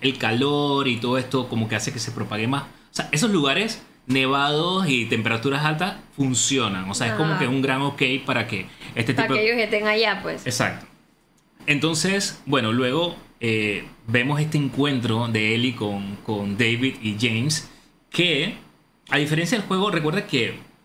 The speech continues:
Speaker 1: Ellie, Ellie está ya, ya con, con el ciervo.
Speaker 2: Y
Speaker 1: Eh,
Speaker 2: con un arco.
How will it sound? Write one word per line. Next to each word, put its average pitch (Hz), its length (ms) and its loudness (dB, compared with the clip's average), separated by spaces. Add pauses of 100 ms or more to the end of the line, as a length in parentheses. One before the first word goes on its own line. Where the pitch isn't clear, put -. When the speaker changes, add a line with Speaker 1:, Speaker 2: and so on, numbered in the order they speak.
(720)
Speaker 1:
Ellie, 160 340 0
Ellie 180 180 2
está 165 300 -2
ya, 147 360 0 (200)
ya 127 200 0
con, 120 340 -2
con 107 340 -4
el 107 100 -4
ciervo. 127 500 -2 (1040)
Speaker 2:
Y 127 200 2
Speaker 1:
Eh, - 20 2
Speaker 2:
con 247 200 2
un 254 100 0
arco. 202 380 0